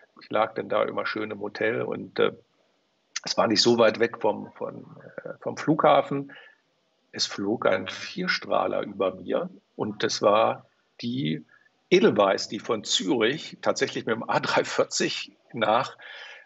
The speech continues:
äh, Kreta geflogen ist. Äh, und das macht man ja wahrscheinlich auch nur, wenn das Ding einigermaßen voll ist. Also es ist Bewegung, zumindest im touristischen Segment. Und, äh, die Leute sind einfach heiß drauf, äh,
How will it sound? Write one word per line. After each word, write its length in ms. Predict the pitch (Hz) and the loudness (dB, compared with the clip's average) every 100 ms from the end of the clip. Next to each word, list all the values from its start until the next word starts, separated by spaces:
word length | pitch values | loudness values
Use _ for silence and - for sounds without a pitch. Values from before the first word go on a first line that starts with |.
| _ | _
äh, 240 | - - | -2 -2
Kreta 380 | - - - 92 | -2 -2 0 0
geflogen 500 | - - - 107 104 | 0 -6 -6 -4 -4
ist. 360 | 113 87 - - | -4 -2 -2 0
Äh, 180 | 135 | 2
und 180 | 127 117 | 0 -2
das 140 | 113 120 | -2 0
macht 180 | 123 | 0
man 140 | - 131 | 4 4
ja 80 | 123 | 4
wahrscheinlich 400 | 127 135 131 127 | 2 0 0 -2
auch 160 | 120 | -6
nur, 160 | 135 123 | -6 -6
wenn 80 | 127 | -6
das 160 | 123 | -8
Ding 240 | 131 127 131 | -8 -10 -6
einigermaßen 680 | 113 110 117 120 127 - - | -4 0 2 4 2 0 -2
voll 260 | - - | -2 0
ist. 300 | 110 117 - | -2 -4 -6
Also 420 | 123 117 120 139 - - _ _ - | -2 0 2 0 -4 -16 _ _ 0
es 380 | 143 123 - - 131 - _ _ _ - | 0 0 -6 -10 -12 -12 _ _ _ 0
ist 340 | 139 - - 151 151 _ _ _ _ _ _ - 139 - _ _ _ _ _ _ _ _ _ _ | 0 0 0 -2 -2 _ _ _ _ _ _ -6 -6 -8 _ _ _ _ _ _ _ _ _ _
Bewegung, 1040 | 127 143 165 165 _ _ 143 123 113 113 | 4 6 4 -2 _ _ -6 -2 -4 -4
zumindest 300 | - 117 120 | -2 2 4
im 80 | 113 | 4
touristischen 540 | 110 104 113 110 - 90 | 2 0 2 0 0 -2
Segment. 480 | 92 98 98 110 | -6 -4 -4 -4
Und, 320 | 110 - - - | -4 -4 0 2
äh, 160 | 57 - - - - | 2 0 -14 -20 -12
die 60 | - | -2
Leute 200 | 98 120 | 0 2
sind 220 | 107 110 | 0 -2
einfach 260 | - 101 - | -2 -2 -2
heiß 180 | 123 - | -2 0
drauf, 340 | 120 - - | 0 -2 -6
äh, 140 | - | -10